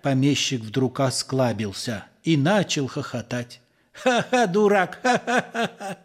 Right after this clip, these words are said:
Дурак, дурак, дурак! Придумали! Господский срок! Ха-ха, дурак, дурак! Ха-ха!" "Господский срок вся жизнь раба!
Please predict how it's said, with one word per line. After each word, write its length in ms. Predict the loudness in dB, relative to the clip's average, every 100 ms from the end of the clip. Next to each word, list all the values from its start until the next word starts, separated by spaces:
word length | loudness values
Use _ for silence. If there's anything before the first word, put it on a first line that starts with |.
| -2
Дурак, 420 | 4 6 4 4
дурак, 360 | 4 4 4 2
дурак! 480 | 2 4 2 -2 -16 _ _ 0
Придумали! 720 | 2 4 4 6 4 2 -2
Господский 640 | 0 0 0 0 0 0 -2
срок! 380 | 0 0 -2 -2
Ха-ха, 380 | -2 0 0 0
дурак, 460 | 2 4 4 2 2
дурак! 360 | 4 4 0
Ха-ха!" 400 | -2 -2 0 -4 -4 -14 -20 _ _ _ -4
"Господский 680 | 0 0 2 2 2 -4 -2
срок 340 | 2 2 2
вся 220 | 2 2
жизнь 260 | 2 2 4
раба! 440 | 4 4 2 0